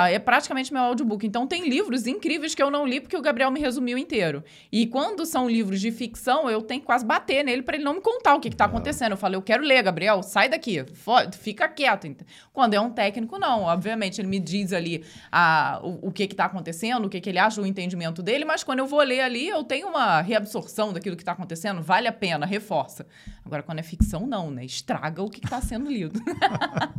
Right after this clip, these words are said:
Speaker 2: Mas me diz aqui você, qual é a sua relação com livros técnicos e outros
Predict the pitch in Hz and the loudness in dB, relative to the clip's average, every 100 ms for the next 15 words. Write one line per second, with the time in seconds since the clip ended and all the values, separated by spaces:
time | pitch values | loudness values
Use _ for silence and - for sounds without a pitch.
0 | - - 147 139 147 196 151 151 185 170 | -6 -4 0 0 0 2 4 6 6 4
1 | 170 190 139 190 - 151 165 - 170 185 | 4 2 4 4 4 0 0 2 4 4
2 | 175 147 160 131 156 151 185 151 147 143 | 4 4 4 2 2 4 6 6 6 4
3 | 139 - 127 127 127 139 151 143 - - | -2 0 2 2 0 -2 -2 -4 -6 -16
4 | - - - 202 214 214 185 139 - | -20 -18 -2 4 6 6 4 2 0